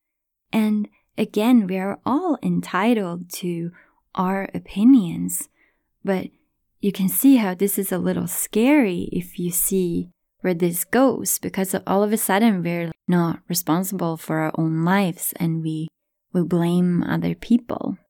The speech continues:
I find that a bit frightening. Well, in both of the situations, you can clearly see that instead of taking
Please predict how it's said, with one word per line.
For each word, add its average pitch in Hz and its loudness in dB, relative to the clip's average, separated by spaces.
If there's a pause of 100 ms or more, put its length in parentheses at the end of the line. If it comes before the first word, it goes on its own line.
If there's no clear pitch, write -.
(800)
I 170 -2
find 165 -4
that 160 -4
a - -4
bit 175 -6
frightening. - -10 (1300)
Well, 254 0
in 220 4
both 240 0 (160)
of 202 -2
the 196 -6
situations, 196 0
you 196 -2
can 190 -4
clearly 226 2
see 226 2
that - -4 (560)
instead 226 4
of 349 2
taking 202 0